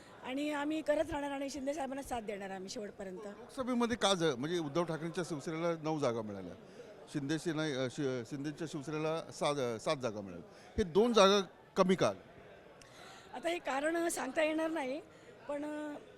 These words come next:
Speaker 1: आता आमचे खासदार साहेब जे श्री राहुल शेवाळे साहेब जे होते अ, त्यांचं तर काम चांगलं होतं, त्यांच्यावर आम्ही कामं केलेली आहेत, पण असं का झालं हा प्रश्न अजूनही आम्हाला पडलेला आहे की असं का झालं.
Speaker 2: राहुल शेवाळे अत्यंत मजबूत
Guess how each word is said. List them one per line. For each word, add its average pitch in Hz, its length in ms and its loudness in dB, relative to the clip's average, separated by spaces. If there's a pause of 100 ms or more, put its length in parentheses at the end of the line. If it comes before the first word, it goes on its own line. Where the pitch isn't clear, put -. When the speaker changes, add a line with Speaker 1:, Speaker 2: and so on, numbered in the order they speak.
(140)
Speaker 1:
आता 277 160 -4
आमचे 262 440 -2
खासदार 269 260 0
साहेब 294 260 0
जे 285 160 -4
श्री 277 320 -2
राहुल 240 280 0
शेवाळे 277 280 2
साहेब 269 220 -2
जे 269 100 0
होते 254 340 2 (680)
अ, 233 340 -4 (140)
त्यांचं 254 340 -6
तर 302 200 2
काम 277 240 -4
चांगलं 277 320 0
होतं, 269 280 -2
त्यांच्यावर 262 340 -4
आम्ही 269 180 -4
कामं 247 260 -6
केलेली 254 380 -2
आहेत, 233 260 -4 (420)
पण 285 100 0
असं 285 180 -2
का 302 240 4
झालं 302 320 2 (300)
हा 262 60 -2
प्रश्न 285 320 -2
अजूनही 302 280 0
आम्हाला 269 280 0
पडलेला 233 340 -4
आहे 220 60 -4
की 240 100 -6
असं 240 140 -4
का 247 200 -4
झालं. 185 280 -8 (540)
Speaker 2:
राहुल 190 280 -4
शेवाळे 214 480 12
अत्यंत 196 500 4
मजबूत 180 480 2